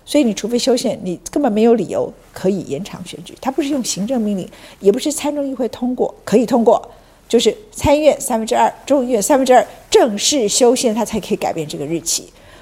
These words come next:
那川普就是信口开河啊，那共和党马上这些大佬就告诉他。所以你也觉得这，我也觉得这些共和党的参议员呢，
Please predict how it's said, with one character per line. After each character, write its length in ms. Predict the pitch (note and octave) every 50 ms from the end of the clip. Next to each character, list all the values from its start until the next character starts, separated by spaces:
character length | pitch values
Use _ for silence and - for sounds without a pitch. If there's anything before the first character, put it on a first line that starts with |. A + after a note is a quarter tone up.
| - - -
那 80 | D#4
川 160 | - - F#4
普 80 | E4 E4
就 140 | B3 D4 D#4
是 80 | D4
信 200 | - - - C#4
口 120 | A3+ G#3 F3+
开 200 | - - A#3+ A3
河 200 | A3 - F3 C#3+
啊， 160 | C#3+ C#3 - - - - - - -
那 100 | - B3
共 180 | A#3 - C#4 B3
和 80 | F#3+ F3+
党 160 | F3 C3+ - -
马 220 | G#3 A#3+ G3 C#3+
上 280 | F#3 - C4+ B3+ G#3 - - B3
这 120 | - - G3
些 80 | G#3+
大 200 | F#3+ - A#3+ G#3
佬 100 | C#3+ G#2+
就 100 | - - -
告 160 | - G3+ D3
诉 120 | D3+ - - -
他。 180 | - - - - - _ _ _ _ _ _ _
所 120 | - - F#4+
以 40 | G4
你 80 | G4 G4+
也 120 | F#4+ C4+
觉 80 | G#3 A3
得 80 | A3+ A#3
这， 140 | C4+ C#4+
我 140 | A#3 G#3+ A#3+
也 80 | A3+ F#3+
觉 100 | G3 F3+
得 60 | F#3+
这 80 | G#3 G#3
些 80 | A3+
共 120 | A3 A#3+ A3
和 140 | - F3
党 220 | D#3+ D#3+ A2+ F2 G#2+
的 120 | A#2 C3
参 240 | E3+ - - G3+ F#3
议 120 | F3 F3
员 180 | E3 - - -
呢， 100 | B2